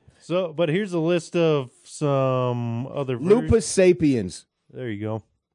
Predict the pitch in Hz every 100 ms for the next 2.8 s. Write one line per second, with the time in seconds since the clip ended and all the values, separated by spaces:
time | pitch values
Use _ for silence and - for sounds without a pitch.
0 | _ - - 180 95 - 120 175 - 120
1 | 98 - 107 90 143 123 143 151 - -
2 | 113 107 104 113 131 113 107 101